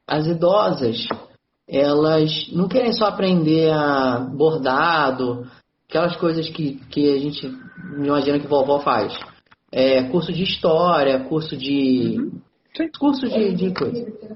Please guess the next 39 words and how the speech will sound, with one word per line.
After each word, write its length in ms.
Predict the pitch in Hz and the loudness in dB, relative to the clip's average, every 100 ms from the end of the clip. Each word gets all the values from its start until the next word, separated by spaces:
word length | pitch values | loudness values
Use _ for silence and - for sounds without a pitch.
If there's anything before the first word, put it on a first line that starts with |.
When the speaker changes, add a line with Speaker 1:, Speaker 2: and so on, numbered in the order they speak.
| - | -8
Speaker 1:
Filosofia, 500 | - 175 190 185 196 | 0 2 2 0 0
literatura, 600 | 180 160 165 160 147 139 - - _ | 0 2 0 0 0 0 -2 -18 _
essas 180 | - 180 | -6 -2
coisas. 280 | 131 101 196 | 0 -2 -4
Speaker 2:
Uhum. 100 | 254 - _ _ | -8 -12 _ _
Speaker 1:
A-, 400 | - 151 - - | -6 -6 -8 -4
acontece 380 | 151 185 185 175 | -2 0 2 0
que 60 | 202 | 2
ela 120 | 196 | 0
vai 280 | 185 180 185 | 2 0 0
fazer 260 | 196 175 185 | 0 0 0
um, 140 | 185 | 0
quer 200 | - 175 | -2 -2
fazer 160 | 175 170 | 0 0
um 80 | 180 | 0
passeio 460 | 180 170 180 185 | 0 2 2 2
pro, 340 | 185 190 185 180 | 2 2 2 0
pro 160 | 185 | 2
man, 420 | 185 170 160 160 - _ _ _ _ _ _ _ - | 4 4 2 -2 -12 _ _ _ _ _ _ _ -20
que 100 | - | -2
o 60 | 156 | 0
man 220 | 147 151 | 2 2
agora 260 | 147 147 151 | 4 2 2
abriu, 760 | 139 143 147 139 123 - - - _ _ | 2 2 2 2 0 -4 -8 -14 _ _
é, 720 | - 127 127 120 113 110 113 - - _ _ _ _ | -4 0 2 2 0 0 -4 -8 -20 _ _ _ _
pra 160 | 135 | 2
oito 220 | 139 165 - | 4 2 0
pessoas, 440 | 165 160 170 180 | -2 2 2 4
ela 120 | 175 | 2
quer 140 | 170 156 | 2 -2
juntar 340 | 165 156 151 | -2 0 2
um, 540 | 151 151 135 131 - - - | 2 2 0 -4 -8 -16 -18
uma 380 | - 135 131 135 | -6 -2 0 0
galerinha 480 | 143 151 151 160 175 | 2 2 2 2 2
e 180 | 180 185 | 2 2
ir 40 | |
lá, 160 | 180 120 | 2 0
também 680 | - - 110 131 170 180 - | -4 -4 0 0 -2 -6 -6
idosos, 500 | 156 196 131 - | -2 0 0 -2